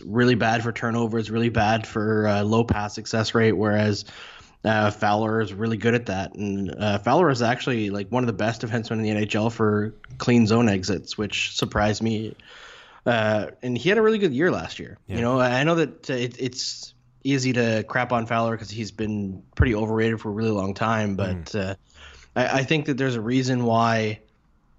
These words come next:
Speaker 1: the Ducks trust him and why, you know, he finally had his, like, breakout year offensively last year.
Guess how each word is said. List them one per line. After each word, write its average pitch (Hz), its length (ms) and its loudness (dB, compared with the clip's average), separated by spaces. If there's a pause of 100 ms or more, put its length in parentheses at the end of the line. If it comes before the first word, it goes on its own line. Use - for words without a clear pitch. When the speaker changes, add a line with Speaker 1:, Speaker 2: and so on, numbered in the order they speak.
(300)
Speaker 1:
the 120 160 -4
Ducks 113 320 0
trust - 340 -4
him 143 380 -2
and 113 180 -2
why, 110 480 2 (300)
you 123 300 -4
know, 117 140 2
he 113 180 -2
finally 110 400 -4
had 107 180 -2
his, 101 140 -4
like, 101 140 -6
breakout 110 360 -2
year 107 140 0
offensively 107 560 0
last 110 340 0
year. 113 260 2